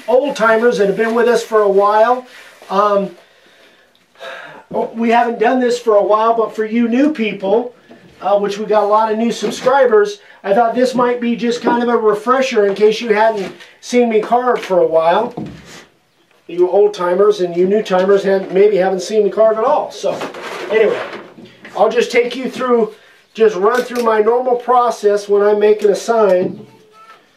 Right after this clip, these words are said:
Sometimes I have these, uh, the edges on these signs done up ahead of time, but sometimes I, I don't. Just depends. So let me clamp down the edge of the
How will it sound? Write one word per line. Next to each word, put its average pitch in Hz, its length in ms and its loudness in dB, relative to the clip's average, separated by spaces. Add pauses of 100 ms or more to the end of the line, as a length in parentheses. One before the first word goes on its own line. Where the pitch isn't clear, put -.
(500)
Sometimes 254 640 0
I 208 160 4
have 202 320 0
these, 208 380 -4
uh, 185 320 2 (680)
the 185 240 -6
edges 208 380 2
on 190 160 0
these 185 200 0
signs 196 460 0
done 214 280 2
up 208 180 -2
ahead 208 260 0
of 202 80 2
time, 165 400 -4 (400)
but 180 140 -2
sometimes 196 480 0
I, 185 420 0 (320)
I 170 160 -2
don't. - 480 -2 (220)
Just 175 200 -12
depends. - 600 -4 (320)
So - 360 -2 (680)
let - 200 -16
me 156 380 -16 (1300)
clamp 165 380 -18
down 165 240 -12
the - 160 -16
edge 170 300 -16
of - 340 -10
the 127 260 -16